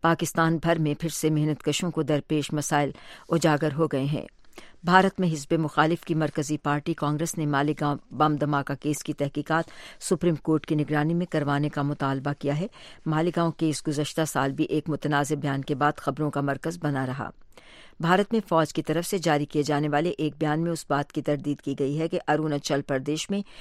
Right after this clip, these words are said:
ایک پیدل دستے نے بغاوت کر دی ہے اور ایسی رپورٹوں کو سپاہیوں اور اعلیٰ افسروں کے درمیان شاخسانہ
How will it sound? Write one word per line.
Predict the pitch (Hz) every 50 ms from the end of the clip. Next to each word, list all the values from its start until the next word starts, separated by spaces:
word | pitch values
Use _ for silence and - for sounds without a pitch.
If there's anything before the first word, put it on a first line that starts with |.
| - - - -
ایک | 175 160 -
پیدل | - 170 160 160 180 170 143
دستے | 156 156 - - 180
نے | 175 185
بغاوت | 175 156 147 139 143 135 139 143 - -
کر | - 143
دی | 135 123 147 151 170
ہے | 185
اور | - - 160 156
ایسی | 156 139 - - 170 151
رپورٹوں | 156 - - 151 151 - 175 175
کو | - 196 196 - - - - -
سپاہیوں | - - - 185 - 151 160 160 165 180 175
اور | - 156 156
اعلیٰ | 156 156 156 151 156
افسروں | 147 - - 175 170 170
کے | 160 165
درمیان | 147 151 143 147 147 143 143 147 160 - - - - - - - - 135 147 127 - - - - - - - -
شاخسانہ | - - 170 147 - - - 165 151 151